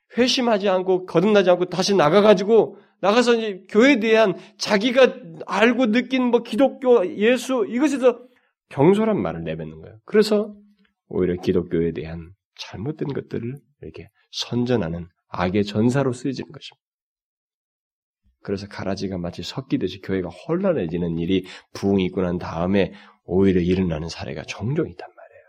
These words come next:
근데 우리 한국 교회가 그렇지 않을까요? 그렇지 않겠습니까?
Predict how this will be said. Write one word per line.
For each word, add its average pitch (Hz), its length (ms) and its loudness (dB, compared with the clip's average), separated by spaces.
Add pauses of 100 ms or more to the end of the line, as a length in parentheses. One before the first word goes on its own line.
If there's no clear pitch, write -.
(800)
근데 135 120 -4
우리 135 100 2
한국 135 320 -2
교회가 127 200 -8
그렇지 - 280 -10
않을까요? 120 360 -8 (1800)
그렇지 - 280 -6
않겠습니까? 196 600 -4